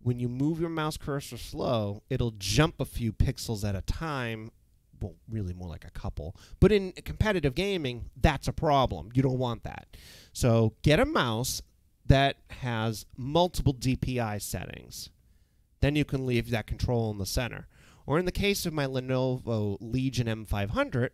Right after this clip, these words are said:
I'll show you the software real quick. This is the software to this mouse. And actually, I'm gonna close Outlook just in case someone emails me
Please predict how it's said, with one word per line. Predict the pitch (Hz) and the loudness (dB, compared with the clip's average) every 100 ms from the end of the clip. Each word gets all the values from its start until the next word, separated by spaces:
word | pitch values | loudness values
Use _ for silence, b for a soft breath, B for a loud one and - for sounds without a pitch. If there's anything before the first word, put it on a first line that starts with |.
| - | -6
I'll | - | -10
show | - 117 | -8 -6
you | 113 | -6
the | 104 | -6
software | - 110 - 104 87 | -6 -6 -6 -6 -6
real | 80 62 | -8 -10
quick. | - 50 - - b b b b b b b b b | -12 -12 -16 -20 b b b b b b b b b
This | 151 190 | 0 0
is | 175 | -2
the | - | -2
software | - 131 117 - 101 | 0 2 2 0 -2
to | - | -2
this | 95 101 - | 0 -2 -2
mouse. | 90 50 53 - - - - - _ - | -8 -10 -10 -10 -10 -12 -16 -20 _ -10
And | 104 | -8
actually, | 135 - | -8 -10
I'm | 113 | -8
gonna | 95 | -8
close | - 120 117 110 - | -4 -2 0 -2 -4
Outlook | 107 110 117 - | -4 -4 -6 -4
just | - - 104 | -6 -8 -8
in | |
case | 95 98 - | -6 -6 -6
someone | 98 92 90 | -8 -6 -8
emails | 90 87 85 71 73 | -8 -8 -8 -8 -10
me | - 65 | -12 -14